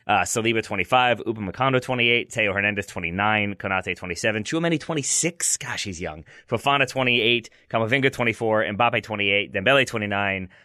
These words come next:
uh, Marcus Thuram, twenty-nine, Badiashile, twenty-five, and Christopher Nkunku, twenty-nine. So you've still got a ton of attackers, a ton of talent, many of those players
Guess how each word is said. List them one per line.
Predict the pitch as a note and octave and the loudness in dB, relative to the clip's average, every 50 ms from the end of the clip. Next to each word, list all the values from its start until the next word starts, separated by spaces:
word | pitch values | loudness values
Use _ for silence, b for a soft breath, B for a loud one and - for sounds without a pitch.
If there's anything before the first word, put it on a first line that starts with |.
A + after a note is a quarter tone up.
| b - | b -2
uh, | - F#2 F#2+ F#2+ F#2 F#2 F#2+ F#2 | 2 4 4 4 4 4 2 0
Marcus | G2+ G#2+ G2 G2+ F#2 - | 0 -2 -4 -4 -8 -6
Thuram, | - D3+ D3+ C#3 B2+ - | 0 2 2 2 2 0
twenty-nine, | - C3 B2+ A#2+ A#2 A#2 A2+ A2 | 0 0 2 2 2 2 2 2
Badiashile, | G2 G#2 G2 F#2+ F2+ - A#2 A2+ G#2 G2 | 2 2 0 0 0 0 0 -2 -2 -2
twenty-five, | - G#2+ G2 F2+ - G2+ G2 F#2+ F#2 F#2 F2 F2 | -2 -4 -6 -2 0 2 2 4 4 2 0 -4
and | - G2 F#2 | -8 -10 -10
Christopher | - G#2+ G2 - G#2 F#2+ F2+ | -8 -10 -10 -8 -8 -8 -8
Nkunku, | E2+ - G#2+ G#2 - - F#2+ F#2 F#2 F#2 | -8 -8 -10 -8 -6 -6 -4 -4 -6 -6
twenty-nine. | - F#2+ F2+ E2+ F2 E2+ D#2+ D#2+ E2 E2 D2+ C#2+ C2+ C2+ C2+ b b b b _ | -8 -12 -12 -10 -10 -12 -8 -6 -4 -4 -4 -6 -10 -16 -20 b b b b _
So | - C3 | 0 2
you've | B2 B2 C3+ C3 A2 | 4 4 4 4 2
still | - D#3+ D#3+ | 2 2 4
got | D#3 D3+ C#3 C3+ - b b b b | 4 4 4 2 0 b b b b
a | A#2+ B2 B2+ | 0 0 0
ton | - - - C3+ C#3+ D#3+ | 0 -2 0 2 4 4
of | D#3 D3+ | 4 4
attackers, | D3 C3 - C3 A2+ G#2+ - A2+ A2 A2 A2 A2 - - | 2 2 2 2 2 2 2 2 2 2 2 0 -2 -4
a | G2+ | -6
ton | G2 - - B2+ C#3+ | -4 -2 0 2 2
of | C#3 B2 | 2 2
talent, | - B2 A2 A2 A2 A2 A2 A2 - b b b b - _ _ _ | 2 2 2 2 2 0 0 -2 -4 b b b b -20 _ _ _
many | - G2+ G#2+ B2+ D3 E3 E3+ D#3 | -6 -2 0 2 2 4 4 4
of | C3+ | 4
those | C#3 C3+ B2+ - | 4 4 4 4
players | C3+ B2 A#2+ A#2+ A#2 A2+ A2+ G#2+ | 4 4 4 4 4 2 2 0